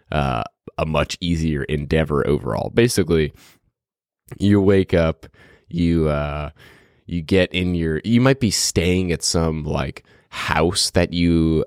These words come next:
own that's on the water, really close to, to where you hunt. And so you wake up, you just get into the boat, and you, you drive it right over to your blind. You step out of the boat into the blind,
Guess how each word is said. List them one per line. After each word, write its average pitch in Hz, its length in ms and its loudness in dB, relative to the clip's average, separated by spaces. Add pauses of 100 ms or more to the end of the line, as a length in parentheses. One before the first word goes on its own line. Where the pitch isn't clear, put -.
(140)
own 80 680 0
that's 73 360 -2
on 85 280 2
the 80 100 2
water, 76 720 2
really 78 440 2
close 78 500 0
to, 76 480 -2
to 101 120 -2
where 80 220 0
you 80 200 0
hunt. 76 440 -2
And 78 140 -6
so - 100 -2
you 110 160 4
wake 117 280 2
up, 92 280 2 (340)
you 117 100 -2
just 135 200 0
get 117 180 2
into 104 200 0
the 87 120 -2
boat, 85 560 2 (400)
and 80 600 0 (300)
you, 78 480 0
you 78 260 0
drive 90 460 2
it 87 100 0
right 82 300 2
over 80 240 2
to - 180 -8
your 78 140 0
blind. 76 720 -2
You 90 240 0
step - 440 0
out 87 220 4
of 82 160 -4
the 90 80 -4
boat - 420 -2
into 92 360 -2
the 80 100 0
blind, 76 720 -4